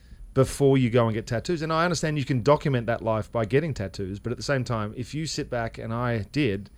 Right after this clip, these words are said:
and I came up with an idea that was a description of my kids and my life and travel and everything else, and I feel like I, I nailed it because,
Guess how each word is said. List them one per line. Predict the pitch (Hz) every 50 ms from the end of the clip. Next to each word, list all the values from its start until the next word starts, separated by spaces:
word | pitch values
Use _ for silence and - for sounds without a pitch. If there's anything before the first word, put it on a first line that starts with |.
| - - - - - - - -
and | 113 113
I | 110
came | - - 127 127 120
up | - -
with | 110
an | 113 110
idea | 107 98 104 104
that | 98 107
was | 101 104 95
a |
description | 98 98 - - - 135 - - 110
of | 95
my | 87
kids | 90 - - 160 156 139 127 117
and | 101
my | 92 92
life | 104 117 123 123 120 -
and | 98 90
travel | - - 120 120 123 123 110
and | 98 101
everything | 117 123 120 117 107
else, | 107 104 98 95 - - - - - - - - - - - - - - -
and | 117 117 117 117 117 113 -
I | 104 113
feel | - - 139
like | 143 147 139 139 143
I, | 135 135 135 127 -
I | 110 123 127
nailed | 123 117 117 131 147 135 110 107
it | 107 101
because, | - 117 - - 117 110 104 - - -